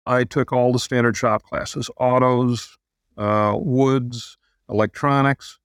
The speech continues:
typesetting. Now, there's a, there's a, a skill that you don't necessarily need to have anymore, and drafting.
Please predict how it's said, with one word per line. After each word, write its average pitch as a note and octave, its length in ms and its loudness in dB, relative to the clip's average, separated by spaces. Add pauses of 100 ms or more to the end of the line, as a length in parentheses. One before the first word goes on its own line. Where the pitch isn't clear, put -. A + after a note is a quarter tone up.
typesetting. D3+ 680 0
Now, C3 140 2
there's B2+ 260 2
a, A#2+ 240 2
there's B2 480 -2
a, G#2+ 320 2
a A2+ 40 -4
skill A#2+ 340 0
that A#2 100 4
you A#2 80 4
don't A#2+ 180 2
necessarily A#2 440 0
need A#2 180 2
to G#2+ 80 -2
have C3 260 0
anymore, G#2+ 440 -2 (460)
and C#3+ 120 0
drafting. G#3+ 480 -2